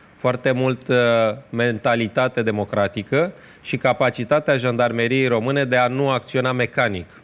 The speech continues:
Știu foarte bine că unii oameni vă spuneau: "De ce nu interveniți în forță?" Alții vă spuneau: "De ce ați intervenit în forță când, de fapt, n-ați făcut-o?"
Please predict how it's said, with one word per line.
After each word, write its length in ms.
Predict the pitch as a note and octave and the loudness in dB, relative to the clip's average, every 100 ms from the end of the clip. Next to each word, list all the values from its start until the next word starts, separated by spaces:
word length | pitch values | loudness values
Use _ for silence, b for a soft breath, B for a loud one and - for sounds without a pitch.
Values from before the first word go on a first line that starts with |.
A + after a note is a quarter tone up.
| - - B B B B | -20 -20 B B B B
Știu 320 | - - D3+ D3 | -18 -2 0 0
foarte 380 | D3 C#3 B2 | 2 0 0
bine 500 | A#2+ C3+ D#3 E3+ F#3+ E3 _ _ _ - - - - | 0 0 2 0 -4 -14 _ _ _ -20 -20 -20 -8
că 400 | - C3 C3 A#2+ A#2 - - _ - _ - - | 0 2 4 2 -2 -14 -20 _ -20 _ -20 -4
unii 220 | B2+ B2+ | 0 2
oameni 520 | B2+ B2 A#2+ A2+ G2 - - | 2 2 0 0 -6 -12 -4
vă 120 | A#2 | -4
spuneau: 600 | - A#2+ A#2 A#2 A2+ F2+ - - | -2 -2 0 2 0 -2 -12 -14
"De 160 | A2 A2+ | -4 -2
ce 160 | B2+ | 0
nu 100 | A#2+ | 0
interveniți 640 | A2+ G2+ G#2+ G2+ A2 G2 G2+ | 0 0 0 0 -2 -2 -6
în 80 | |
forță?" 560 | F#2 C3+ C#3 C3+ C3+ C3+ C3 B B B B - | -2 0 0 0 0 0 -6 B B B B -2
Alții 640 | B2 B2+ - B2 A2+ G#2 - | 0 0 0 2 2 -2 -6
vă 120 | B2+ | -4
spuneau: 640 | A2 - A#2 A#2+ A#2 A2 G#2 - | -4 -2 0 2 2 0 -6 -18
"De 180 | - A2 | -6 -4
ce 120 | - | 0
ați 180 | F3 E3 | 0 0
intervenit 520 | B2+ - A2 A2+ A2 | -4 -4 -2 -2 -2
în 120 | G2+ | -6
forță 380 | F2+ B2+ C3 B2 | -2 -2 -2 -4
când, 200 | A2 G2+ | -4 -4
de 60 | G2+ | -2
fapt, 200 | G#2+ G#2+ | -2 -2
n-ați 220 | G#2 - | -2 -4
făcut-o?" 480 | G#2 - B2+ C3+ | -8 -6 -2 -2